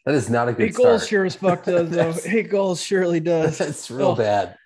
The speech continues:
Speaker 2: All right,
Speaker 1: Uh,
Speaker 2: so let's talk about future stars then. We, we've kind of beat around it a little bit. You packed one.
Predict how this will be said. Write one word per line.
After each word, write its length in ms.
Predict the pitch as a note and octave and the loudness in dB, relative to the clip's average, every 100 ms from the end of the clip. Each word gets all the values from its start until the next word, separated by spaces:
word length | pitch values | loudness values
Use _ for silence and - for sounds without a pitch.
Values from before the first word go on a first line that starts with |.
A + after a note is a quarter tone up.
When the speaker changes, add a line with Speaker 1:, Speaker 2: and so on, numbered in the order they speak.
| - | -16
Speaker 2:
All 420 | - - _ - A#3 | -16 -16 _ -4 -2
right, 140 | G#3+ | -2
Speaker 1:
Uh, 40 | |
Speaker 2:
so 220 | - C#4 A#3 | 0 0 -2
let's 240 | A3+ C4 | -4 -4
talk 200 | - D4+ | -2 -2
about 180 | C#4+ C4 | -2 -4
future 240 | C4+ B3 | -6 -6
stars 240 | - D#3+ C#3 | -8 -8 -8
then. 100 | C#3 | -10
We, 160 | D#3 | -8
we've 180 | F3 F3 | -8 -8
kind 200 | A3+ A3 | -8 -6
of 100 | G3+ | -6
beat 160 | G3+ F#3+ | -6 -6
around 320 | E3+ E3 D#3+ | -6 -8 -6
it 80 | D#3 | -6
a 60 | |
little 180 | D3+ D3+ | -6 -6
bit. 220 | D3 E3 | -6 -6
You 100 | D3+ | -8
packed 400 | D3+ E3+ D#3 _ | -10 -10 -10 _
one. 380 | D3+ C#3+ C#3 C#3 | -12 -10 -12 -14